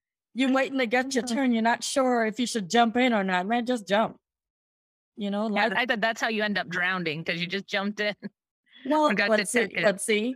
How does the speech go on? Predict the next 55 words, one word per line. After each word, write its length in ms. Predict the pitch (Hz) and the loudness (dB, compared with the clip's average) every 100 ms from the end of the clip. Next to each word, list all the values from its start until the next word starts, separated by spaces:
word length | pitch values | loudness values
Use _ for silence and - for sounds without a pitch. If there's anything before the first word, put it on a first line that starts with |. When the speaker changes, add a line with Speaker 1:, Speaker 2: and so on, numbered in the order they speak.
| - | -4
Speaker 1:
but 220 | 196 190 | -4 -2
you 60 | 214 | -6
sink 320 | - 220 220 | -2 0 0
or 100 | 220 | -2
swim. 440 | 202 285 254 170 - _ _ _ _ - - | -2 0 0 -2 -10 _ _ _ _ -20 -10
But 140 | - 202 | -2 2
Speaker 2:
Yeah, 120 | 165 | 2
Speaker 1:
if 20 | |
you 60 | 175 | 0
Speaker 2:
that's 80 | 185 | 0
Speaker 1:
sink 200 | 277 285 | 0 2
in, 60 | 214 | 0
Speaker 2:
true. 80 | |
Speaker 1:
somebody's 440 | 185 247 220 208 190 | -2 0 2 0 -2
going 180 | 208 196 | -4 -2
to 100 | 185 | -2
help 300 | 220 220 180 | -2 -2 -4
you, 240 | - - - _ | -12 -14 -20 _
you 120 | 196 | -2
know? 300 | 190 185 202 - _ _ _ _ _ _ - | 0 0 -2 -8 _ _ _ _ _ _ -4
Speaker 2:
Yeah. 280 | 185 165 185 170 _ _ - | -2 -2 -6 -10 _ _ -6
All 100 | 240 | -6
you 120 | 254 | -4
can 140 | 240 226 | -2 0
do 100 | 220 | 0
is 100 | 196 | -2
go 160 | 202 | -4
for 260 | 196 185 165 | -2 -4 -4
it. 180 | - - _ _ - | -6 -16 _ _ -8
If 140 | 196 | -6
it's 160 | 208 202 | -6 -2
meant 220 | 196 190 | -2 -2
to 80 | 185 | 0
be, 200 | 185 180 | 2 2
it 80 | |
wa-, 160 | 170 170 | 0 -2
it's 200 | 156 180 | -2 -4
meant 220 | 185 170 175 | -2 -2 -4
to 80 | 175 | -2
be. 200 | 175 170 | 0 0
And 100 | 175 | -2
if 160 | 170 - | -2 -4
not, 420 | 175 170 170 - _ _ _ _ _ - | -6 -4 -6 -8 _ _ _ _ _ -10
then 380 | 185 175 170 | -4 -2 -2
you 140 | 170 165 | -2 -2
can 160 | 185 170 | -4 -4
just 220 | 170 - _ _ - | -6 -10 _ _ -6
hope 200 | 185 180 - | -4 -2 -4
that 120 | 165 | -2
no 120 | 180 | -2
one 140 | 175 170 | -2 -2
gets 240 | 170 - | -6 -4
too 160 | - 170 | -4 -2
damaged 540 | 165 170 165 160 | 0 0 -2 -2
in, 100 | - | -2